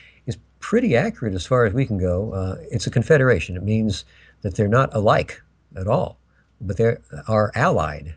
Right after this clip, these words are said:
as Ra said. They're allied in service, and they're in service to the creator because there's nothing else to serve. That's, that's it. But we have various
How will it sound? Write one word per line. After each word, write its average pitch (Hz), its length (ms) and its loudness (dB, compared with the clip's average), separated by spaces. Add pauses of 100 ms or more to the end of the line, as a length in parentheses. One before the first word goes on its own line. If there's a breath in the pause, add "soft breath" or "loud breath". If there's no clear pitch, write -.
as 90 180 -12
Ra 85 160 -4
said. 80 320 -12
They're 85 200 -10
allied 113 440 2
in 92 160 -6
service, - 480 -8 (500 soft breath)
and 101 80 -6
they're 104 100 0
in 101 60 0
service 147 360 0
to - 120 -6
the 107 100 -2
creator 120 360 0
because 104 360 -4 (140)
there's 110 240 -6
nothing 113 340 -2
else 101 200 -4
to - 80 -16
serve. - 360 -6 (140)
That's, 85 220 -10
that's 87 240 -10
it. 113 200 -2 (680 loud breath)
But 95 400 4 (140)
we 110 180 -6
have 107 200 0
various 104 480 -2